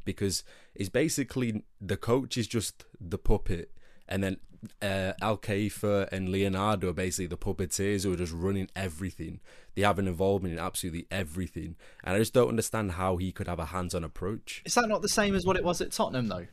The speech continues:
Speaker 2: Is that not exactly how it was at Spurs, where, you know, he was just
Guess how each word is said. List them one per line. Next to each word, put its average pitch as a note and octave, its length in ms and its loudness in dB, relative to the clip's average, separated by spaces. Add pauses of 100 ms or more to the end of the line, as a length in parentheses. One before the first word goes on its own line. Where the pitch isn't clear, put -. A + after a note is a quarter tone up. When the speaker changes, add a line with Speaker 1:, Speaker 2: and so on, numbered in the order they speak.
(100)
Speaker 2:
Is D3 80 -8
that E3+ 180 2
not F#3+ 140 0
exactly E3 420 2
how C#3+ 140 6
it C#3 80 0
was C#3 180 0
at B2 80 -2
Spurs, G2+ 500 0
where, G#2+ 360 0 (120)
you B2 140 -6
know, G#2+ 80 -2
he C3 220 2
was B2 120 0
just - 260 -8